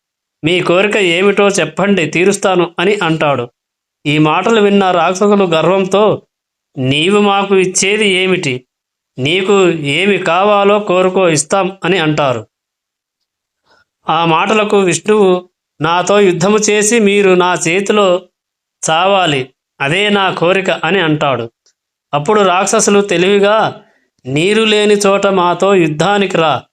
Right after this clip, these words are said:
అక్కడ మమ్మల్ని చంపుదువు కానీ, చంపుదువు గాని" అని అంటారు. అప్పుడు విష్ణువు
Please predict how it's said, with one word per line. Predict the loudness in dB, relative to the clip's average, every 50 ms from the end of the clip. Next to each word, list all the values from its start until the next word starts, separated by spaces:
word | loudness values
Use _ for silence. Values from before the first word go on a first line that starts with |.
| _ _ _ _ _ _ _ _ _ _ -6
అక్కడ | -6 -4 -2 -2 0 2
మమ్మల్ని | 2 2 2 2 2 2 2 2 2 2 2 0 -2 -2 -8 -18 _ _ _ _ -6
చంపుదువు | -4 -2 -2 -2 -2 0 0 2 2 2 0 -2 -4 -8 _ -20 _ -20 -20 -20 -20 _ _ _ _ _ _ _ -4
కానీ, | -2 -2 -2 0 0 0 0 0 -2 -2 -4 -8 -14 _ _ _ _ _ _ _ _ _ _ _ _ _ _ _ _ _ _ _ _ _ _ _ _ _ _ _ _ _ _ _ -20 _ _ _ _ _ _ _ _ _ _ _ _ _ _ _ _ _ _ _ _ _ _ _
చంపుదువు | _ _ _ _ _ -4 -2 -2 0 0 0 0 2 2 2
గాని" | 2 2 2 0 -2 -4 -6 -8 -12 -18 _ -6
అని | -4 -2 -2 -2
అంటారు. | -2 0 -2 0 0 0 -2 -2 -2 -6 -10 -12 -18 _ _ _ _ _ _ _ -4
అప్పుడు | -4 -4 -2 0 0 2 2
విష్ణువు | 4 4 2 0 0 0 0 2 2 2 4 2 2 0 -2